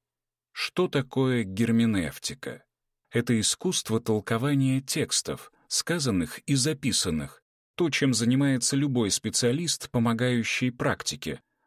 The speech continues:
Например, это попытка психолога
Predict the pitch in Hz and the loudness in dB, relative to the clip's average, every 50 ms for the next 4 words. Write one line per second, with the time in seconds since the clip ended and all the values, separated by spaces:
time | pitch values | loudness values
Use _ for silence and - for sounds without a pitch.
0 | _ _ - 110 113 101 - 123 110 120 151 165 - - _ - - 135 127 120 | _ _ -2 0 0 0 0 0 2 2 0 0 -4 -8 _ -2 -2 -2 0 0
1 | - - - 110 98 - 98 92 - - 98 92 - - - 110 98 - - 175 | -4 -4 -4 -4 -4 -2 -6 -6 -6 -4 -6 -4 -2 -2 -2 -2 -2 -2 -2 -2
2 | 185 165 127 107 95 123 117 | 0 0 0 0 0 0 0